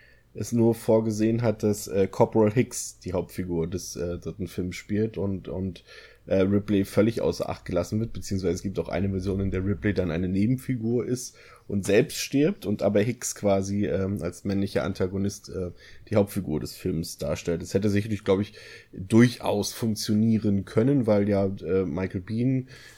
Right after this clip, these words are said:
ein guter Schauspieler ist und auch ein sympathischer Schauspieler und die Rolle von Hicks ja auch sehr sympathisch angelegt war. Aber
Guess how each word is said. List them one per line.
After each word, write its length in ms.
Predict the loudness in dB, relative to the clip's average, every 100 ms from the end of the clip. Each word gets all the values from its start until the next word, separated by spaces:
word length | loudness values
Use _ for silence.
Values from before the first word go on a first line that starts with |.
| -4
ein 180 | 0 2
guter 240 | 2 2
Schauspieler 640 | 4 4 4 2 4 6 6
ist 240 | 2 -2
und 160 | -2 -2
auch 100 | 0
ein 80 | -2
sympathischer 500 | -2 -2 -2 -2 -2
Schauspieler 420 | 0 -2 -2 -2
und 80 | 0
die 80 |
Rolle 240 | 0 2 2
von 160 | 0 -2
Hicks 280 | -2 -4
ja 100 | -2
auch 160 | -2 0
sehr 160 | 0 0
sympathisch 520 | 0 -2 -2 -2 -6
angelegt 520 | -2 0 0 -2 0
war. 200 | 0 0 -6 -20 -20 -18 -4
Aber 440 | 4 6 6 4